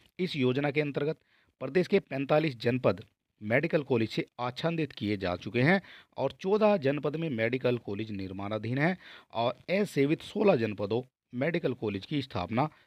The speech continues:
पीपीपी मॉडल पर की जा रही है। ये आपको याद रखना है, जो आपका पीपी मॉडल है, गवर्नमेंट जो है केवल इसी पर जो है काम कर रही है, ये आपको भी ध्यान रखने वाली बात हो जाती है, ठीक है।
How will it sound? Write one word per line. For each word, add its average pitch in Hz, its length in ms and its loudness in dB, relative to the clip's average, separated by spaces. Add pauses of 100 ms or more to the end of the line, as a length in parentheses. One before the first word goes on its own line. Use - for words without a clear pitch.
(220)
पीपीपी 180 580 2
मॉडल 104 340 2
पर 123 180 -2
की 98 200 -4
जा 95 160 -2
रही 110 120 2
है। 165 140 2 (360)
ये 165 360 4
आपको 170 540 0 (160)
याद 120 280 2
रखना 120 300 0
है, 175 200 2 (300)
जो 151 260 -4 (120)
आपका 127 340 2
पीपी 190 460 -2
मॉडल 117 360 0
है, 113 120 4
गवर्नमेंट 160 440 2
जो 104 120 0
है 110 80 0
केवल 151 240 0
इसी 160 220 -4
पर 117 180 2
जो 104 100 -4
है 104 120 -2
काम 90 320 -12 (200)
कर 95 120 -12
रही 95 260 -8
है, 175 180 -2 (300)
ये 175 280 0
आपको 107 380 -4
भी 120 160 -4
ध्यान 156 320 -2
रखने 110 240 -4
वाली 90 280 -4
बात 85 220 -8 (300)
हो 123 80 -2
जाती 87 280 -12
है, - 80 -16
ठीक 143 140 0
है। 165 120 4